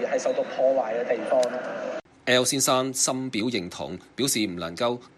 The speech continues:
Speaker 2: 單睇表面嘅破壞，有時候甚至唔能夠排除係被外界質疑嘅警察喬裝示威者嚟到進行破壞，以令到當局嘅打壓行動顯得合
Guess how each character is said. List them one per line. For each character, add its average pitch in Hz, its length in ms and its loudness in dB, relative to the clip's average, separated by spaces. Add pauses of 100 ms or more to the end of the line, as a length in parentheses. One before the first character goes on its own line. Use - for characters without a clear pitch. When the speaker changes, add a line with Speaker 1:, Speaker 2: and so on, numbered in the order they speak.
Speaker 2:
單 160 280 2
睇 139 280 -2 (100)
表 - 180 -2
面 135 160 -4
嘅 123 60 -4
破 127 180 -2
壞， 110 240 2 (200)
有 160 140 0
時 214 200 0
候 156 100 -4
甚 160 320 0
至 175 140 0 (160)
唔 113 80 -6
能 113 140 -2
夠 - 80 2
排 113 180 0
除 117 140 -2
係 147 300 -2
被 165 160 -2
外 151 140 0
界 190 120 -2
質 180 160 -2
疑 202 120 -8
嘅 165 160 -2
警 185 220 -4
察 190 140 -2
喬 98 320 -6
裝 233 260 -2
示 143 140 -2
威 214 120 0
者 190 140 0
嚟 147 80 0
到 156 80 -2
進 151 180 -4
行 113 160 -6
破 156 200 -2
壞， 139 200 4 (500)
以 107 300 -6
令 107 200 -4
到 120 120 -2 (160)
當 185 320 0
局 127 100 0
嘅 123 180 -4
打 120 140 2 (100)
壓 131 80 2
行 80 340 -8
動 107 260 0 (200)
顯 95 420 -8
得 - 100 0 (140)
合 - 160 -10